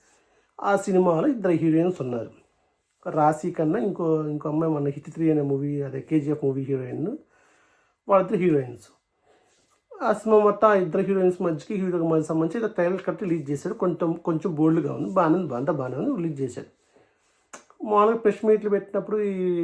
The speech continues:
ఈ సినిమా ఎందుకు ఒప్పుకున్నారు, లేకపోతే ఎలా అనిపించింది, స్టోరీ ఎలా ఉండిద్ది, సినిమా సక్సెస్ అయిద్దా, మీ సినిమా ఎందుకు చూడాలి, ఈ క్వశ్చన్స్ వరకు ఓకే.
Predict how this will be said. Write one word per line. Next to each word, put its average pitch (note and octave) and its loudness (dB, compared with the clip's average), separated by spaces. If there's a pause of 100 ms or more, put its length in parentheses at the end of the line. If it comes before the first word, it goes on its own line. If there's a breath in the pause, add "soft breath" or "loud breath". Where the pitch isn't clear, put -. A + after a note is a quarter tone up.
(100)
ఈ E3 -2
సినిమా F3+ 0
ఎందుకు E3 2
ఒప్పుకున్నారు, D3+ 0
లేకపోతే C#3+ -2
ఎలా D3 0
అనిపించింది, C#3 -2
స్టోరీ D3 -2
ఎలా C#3+ 2
ఉండిద్ది, C3+ -4
సినిమా D3 -2
సక్సెస్ - -12
అయిద్దా, C3 -6
మీ C#3 -2
సినిమా D3+ 2
ఎందుకు D3+ 2
చూడాలి, C3+ -2
ఈ F#3+ -8
క్వశ్చన్స్ F#3 -4
వరకు G#3 0
ఓకే. - -8